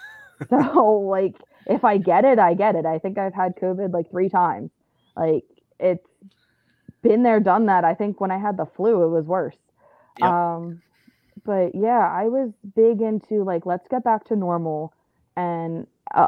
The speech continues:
Speaker 2: a lot of my involvement, again, was back when with the schools, with let's get these kids back to school. Let's get these schools open so that these kids can socialize and, and interact with each other,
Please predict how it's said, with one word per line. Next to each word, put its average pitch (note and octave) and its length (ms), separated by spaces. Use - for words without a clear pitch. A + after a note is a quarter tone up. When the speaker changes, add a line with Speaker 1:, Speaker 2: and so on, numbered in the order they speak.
Speaker 2:
a F3+ 80
lot F#3 300
of G3+ 180
my F3 240
involvement, E3 440
again, D#3+ 260
was D3+ 120
back D#3+ 320
when F3 200
with E3+ 140
the F3 80
schools, A#3+ 480
with F#3 160
let's F#3 220
get B3+ 160
these C4 160
kids F#3+ 200
back F3 220
to G3 80
school. D3+ 400
Let's F3 180
get A3 140
these B3 160
schools G3 320
open E3 440
so F#3 120
that E3+ 200
these F#3+ 260
kids A3 300
can F#3 320
socialize F#3+ 720
and, E3 400
and F3 160
interact G3+ 500
with G#3 140
each F#3 180
other, E3+ 340